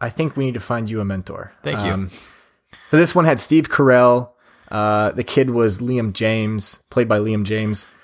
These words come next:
Speaker 1: But the unlikely mentor in this movie was played by Sam Rockwell.
Speaker 2: Mm-hmm. Yep.
Speaker 1: Um, now, Steve Carell in this, he plays sort of, like, a really bad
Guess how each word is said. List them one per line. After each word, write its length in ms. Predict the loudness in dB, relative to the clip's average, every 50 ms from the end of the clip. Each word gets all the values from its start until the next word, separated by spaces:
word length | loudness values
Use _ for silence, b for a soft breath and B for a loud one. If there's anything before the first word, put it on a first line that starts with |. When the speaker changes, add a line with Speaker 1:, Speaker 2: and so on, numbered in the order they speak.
| b b b
Speaker 1:
But 200 | 0 0 0 2
the 100 | -2 -4 -2
unlikely 440 | 0 0 2 2 2 2 0 -2 -2
mentor 440 | 0 -2 -2 -2 -2 -2 0 -2 -2
in 240 | -4 -6 -6 -2
this 180 | 0 -2 0 0
movie 300 | 0 0 0 0 0 0
was 120 | 0 -4
played 200 | -4 -6 -4 -2
by 100 | -2 -4
Sam 300 | -4 -4 -4 -4 -2 -2
Rockwell. 440 | -2 -2 -2 -4 -6 -8 -10 -10 -12 _
Speaker 2:
Mm-hmm. 540 | -8 -6 -6 -6 -8 -10 _ -20 -20 -10 -8
Yep. 120 | -6 -4 -2
Speaker 1:
Um, 340 | 0 0 0 0 -2 -6 -6
now, 140 | -4 -4 -4
Steve 240 | 0 0 0 0 2
Carell 260 | 2 4 4 4 4
in 60 | 2
this, 200 | 2 0 0 -2
he 100 | -4 -8
plays 380 | -6 -4 -2 0 0 0 -2 -4
sort 300 | -6 -8 -6 -6 -6 -6
of, 140 | -6 -6 -6
like, 220 | -6 -6 -8 -10 _
a 140 | -14 -14 -14 _ -6
really 260 | -2 -2 0 0 -2 -4
bad 560 | -6 _ -6 -4 -4 -2 -4 -4 -6 -8